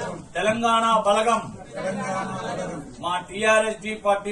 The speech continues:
ముఖ్య-, ఈరోజు బషీర్బాగ్ ప్రెస్ క్లబ్లో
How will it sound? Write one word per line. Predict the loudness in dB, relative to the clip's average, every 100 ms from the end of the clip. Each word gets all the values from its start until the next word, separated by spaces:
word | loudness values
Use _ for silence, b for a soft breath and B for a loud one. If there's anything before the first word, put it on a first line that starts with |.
| -6
ముఖ్య-, | -8 -6 -6 -6 -8 -8 -8 -8 -10 -12 -10 -6 -2
ఈరోజు | 2 2 2 0 -2 -8 -10 -6 -6 -6 -6 -8 -8 -6 -6 -6 -8 -10 -12 -12 -10 -10 -6 -4 -2 -4 -6 -4 -2
బషీర్బాగ్ | 0 0 4 4 2 2
ప్రెస్ | 2 2
క్లబ్లో | 2 4 4